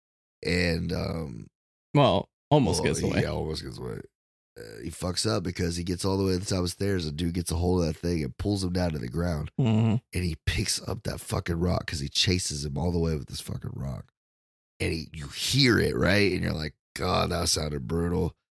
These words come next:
Speaker 1: And then you see him pick the rock back up and do it, and it shows him hitting this, well, I'm assuming it's C G I or, like, a doll or
Speaker 2: Yeah,
Speaker 1: something.
Speaker 2: yeah.
Speaker 1: It was fucked. <laughs> 'Cause you hear this kid's
Speaker 2: <laughs>
Speaker 1: fucking skull crack like a walnut again.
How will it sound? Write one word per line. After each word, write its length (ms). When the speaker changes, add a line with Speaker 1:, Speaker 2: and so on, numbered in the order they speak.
Speaker 1:
And 180
then 360
you 180
see 380
him 400
pick 240
the 120
rock 320
back 400
up 380
and 400
do 260
it, 120
and 80
it 120
shows 560
him 120
hitting 280
this, 300
well, 380
I'm 80
assuming 400
it's 100
C 160
G 160
I 200
or, 80
like, 140
a 40
doll 140
or 40
Speaker 2:
Yeah, 180
Speaker 1:
something. 100
Speaker 2:
yeah. 160
Speaker 1:
It 80
was 160
fucked. 680
<laughs> 60
'Cause 520
you 140
hear 200
this 160
kid's 220
Speaker 2:
<laughs> 60
Speaker 1:
fucking 320
skull 400
crack 380
like 140
a 40
walnut 680
again. 640